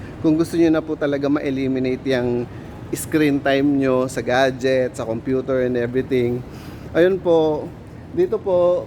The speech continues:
kahit po, kung hindi naman po kayo, let's say, makikipag-socialize, ayaw nyo nang, hindi kayo social person, ganun, mga ka-surprise, surprise. Okay lang din naman po kasi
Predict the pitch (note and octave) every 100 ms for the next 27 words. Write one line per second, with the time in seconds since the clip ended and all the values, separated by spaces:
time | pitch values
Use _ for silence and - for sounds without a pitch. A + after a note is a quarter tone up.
0 | - E3 F3 F3 - - E3+ E3+ E3 E3
1 | - - - F#3 G#3 G#3 G3+ G3 F#3+ F3+
2 | F3+ F3 D#3 D3 D#3 D3+ D3 C#3+ - C#3+
3 | A#2+ C3+ B2+ D3 C3+ B2+ C#3 C3 C3+ C3+
4 | C#3 C#3 C#3 D3+ C#3+ C#3 C#3 - - -
5 | D3+ D3 C#3 - C#3 C3 C#3+ C3 C3 C3
6 | B2+ B2+ C#3+ B2+ C3 B2+ C#3 B2 B2 A#2+
7 | A#2+ - - - - G3+ G#3 G3+ G3 F3+
8 | E3 D3+ C#3+ C#3+ C#3 D#3 C3